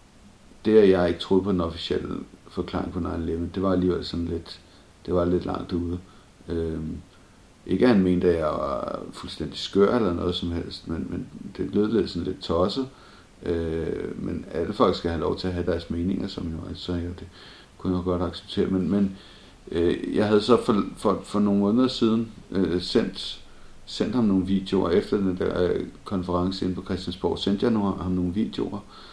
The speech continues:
Øhm, og det havde han så, øh, valgt ikke at kigge på, og så tror jeg, han havde det var i hvert fald ifølge ham, så havde han så skrevet tilbage, om han, hvad skulle han så kigge på? Og så havde jeg skrevet til, om han skulle kigge på det manglende fly i Pentagon.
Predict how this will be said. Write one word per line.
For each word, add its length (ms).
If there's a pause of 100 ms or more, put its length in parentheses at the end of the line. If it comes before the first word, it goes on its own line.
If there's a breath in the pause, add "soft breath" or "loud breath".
(340 loud breath)
Øhm, 540 (1500 loud breath)
og 100 (160)
det 220 (240)
havde 260
han 180
så, 380
øh, 520 (920)
valgt 320
ikke 240
at 120
kigge 340
på, 260
og 140
så 260
tror 220
jeg, 100
han 120
havde 180 (460 loud breath)
det 60
var 60
i 20
hvert 80
fald 120
ifølge 320
ham, 220
så 120
havde 120
han 80
så 120
skrevet 300
tilbage, 420
om 120
han, 200 (380 loud breath)
hvad 120
skulle 200
han 80
så 120
kigge 260
på? 180
Og 80
så 100
havde 220
jeg 100
skrevet 280
til, 120
om 60
han 120
skulle 200
kigge 200
på 120
det 120
manglende 380
fly 260
i 40
Pentagon. 600